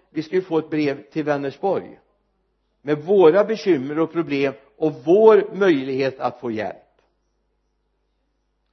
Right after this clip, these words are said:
Man kan ju tycka när man läser det här, det är kört. "Jag känner dina gärningar.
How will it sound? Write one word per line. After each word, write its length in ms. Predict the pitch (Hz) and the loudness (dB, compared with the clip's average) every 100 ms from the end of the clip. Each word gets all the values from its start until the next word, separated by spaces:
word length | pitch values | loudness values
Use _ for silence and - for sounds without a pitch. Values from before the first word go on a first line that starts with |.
| 214 220 220 _ 226 _ _ _ _ _ _ _ _ _ _ _ _ | _ _ _ _ _ _ _ _ _ _ _ _ _ _ _ _ _
Man 140 | - | -4
kan 140 | 170 190 | 0 0
ju 60 | |
tycka 340 | 185 202 - 156 | -2 -4 -2 0
när 160 | 160 | 2
man 140 | 170 180 | 2 2
läser 380 | 147 120 156 | 2 2 0
det 60 | 151 | 0
här, 320 | 139 117 110 - _ _ _ _ _ _ | 2 0 -2 -12 _ _ _ _ _ _
det 500 | 123 123 180 139 135 | _ 2 2 2 -2
är 240 | 135 - _ | -2 -8 _
kört. 840 | - - 170 175 - - _ _ _ _ _ _ _ _ _ _ _ _ _ _ _ _ _ _ _ | -18 -4 0 0 -2 -16 _ _ _ _ _ _ _ _ _ _ _ _ _ _ _ _ _ _ _
"Jag 180 | - 143 | -2 -2
känner 380 | - 165 120 131 | 0 0 0 -4
dina 280 | 120 113 113 | -6 -6 -4
gärningar. 500 | 110 104 - - | -4 -6 -10 -20